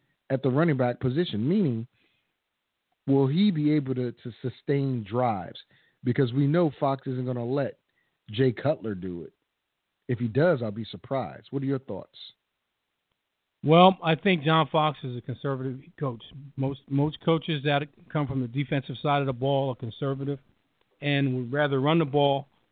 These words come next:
Speaker 2: or, um, uh, have high percentages, high percentage, um, tosses to the running back. Uh, I see that Jeremy Langford is a huge question mark.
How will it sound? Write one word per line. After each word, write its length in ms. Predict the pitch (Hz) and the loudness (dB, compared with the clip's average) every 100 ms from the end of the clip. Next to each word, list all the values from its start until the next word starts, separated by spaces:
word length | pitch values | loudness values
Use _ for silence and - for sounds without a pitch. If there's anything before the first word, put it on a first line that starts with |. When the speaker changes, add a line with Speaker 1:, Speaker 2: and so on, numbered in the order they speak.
| _ _ _ | _ _ _
Speaker 2:
or, 460 | 151 139 131 131 127 | 2 4 4 4 2
um, 400 | 123 120 117 117 _ _ _ - | 0 0 -2 -8 _ _ _ -14
uh, 220 | 123 110 113 _ _ _ _ _ _ _ _ _ | -12 -12 -16 _ _ _ _ _ _ _ _ _
have 220 | - 135 | -6 -6
high 240 | 123 147 147 | -2 2 2
percentages, 680 | 143 127 156 143 123 131 113 - _ _ | 0 -2 2 2 2 -2 -2 -12 _ _
high 180 | - 147 | 0 0
percentage, 600 | 143 135 - 143 127 - - _ _ _ _ _ - | 0 -2 0 2 0 -4 -20 _ _ _ _ _ -10
um, 440 | 117 117 113 107 104 - | -6 -4 -4 -6 -6 -2
tosses 360 | 226 220 - 123 | 0 0 -2 -6
to 60 | 147 | -4
the 80 | 131 | 0
running 300 | 127 151 127 | 2 2 2
back. 240 | 113 101 - _ _ _ _ _ - | -2 -8 -14 _ _ _ _ _ -12
Uh, 440 | 120 113 107 107 107 - | -8 -6 -8 -10 -14 -6
I 240 | 131 139 - | 0 0 0
see 240 | 165 147 139 | 2 4 4
that 280 | 135 127 123 | 2 0 0
Jeremy 400 | 139 147 139 123 | 2 4 2 0
Langford 560 | 127 160 226 - 247 - _ _ _ _ _ _ _ _ _ _ _ _ _ - | 0 0 0 0 0 -2 _ _ _ _ _ _ _ _ _ _ _ _ _ -16
is 140 | 147 | -12
a 80 | 135 | -8
huge 260 | 139 190 185 | -4 -4 -6
question 480 | - 226 196 - 117 | -4 -2 -2 -4 -8
mark. 200 | 113 | -8